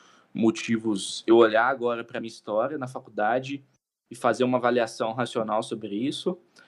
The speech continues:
Mas eu acho que primeiro existe um contexto, um ambiente mesmo educacional que acaba, às vezes, levando a gente pra um caminho e pra outro, né?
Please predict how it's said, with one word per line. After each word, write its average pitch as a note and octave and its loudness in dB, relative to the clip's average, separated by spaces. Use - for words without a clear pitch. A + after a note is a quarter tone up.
Mas C#3 2
eu D#3+ 10
acho F3 4
que - -16
primeiro F3 -4
existe G3 -8
um G#3 -8
contexto, F#3+ -2
um D#3 2
ambiente D#3+ -2
mesmo A2+ 4
educacional G#2+ 2
que - -2
acaba, C3+ 2
às C3+ -2
vezes, C3+ -10
levando B2+ 0
a B2+ 4
gente B2+ -4
pra C3 2
um C#3 -2
caminho C3+ 0
e E3+ -10
pra F3+ 0
outro, C3 0
né? A2 -6